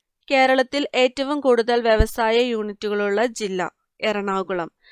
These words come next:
എറണാകുളം ജില്ലയിലാണ് കേരളത്തിൽ ഏറ്റവും കൂടുതൽ വ്യവസായ യൂണിറ്റുകളുള്ളത്. വാതക രൂപത്തിലുള്ള ഹോർമോൺ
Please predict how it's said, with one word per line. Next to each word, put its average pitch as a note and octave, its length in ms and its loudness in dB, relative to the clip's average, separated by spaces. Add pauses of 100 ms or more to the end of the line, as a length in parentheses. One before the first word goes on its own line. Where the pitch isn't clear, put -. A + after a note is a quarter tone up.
(180)
എറണാകുളം G#3+ 640 0
ജില്ലയിലാണ് G#3 760 -2
കേരളത്തിൽ G3+ 560 0
ഏറ്റവും A#3 420 -2
കൂടുതൽ G#3+ 380 -2
വ്യവസായ G#3+ 560 -2
യൂണിറ്റുകളുള്ളത്. F#3+ 960 -4 (2500)
വാതക A#3+ 440 4
രൂപത്തിലുള്ള A3+ 680 2
ഹോർമോൺ A3 580 -2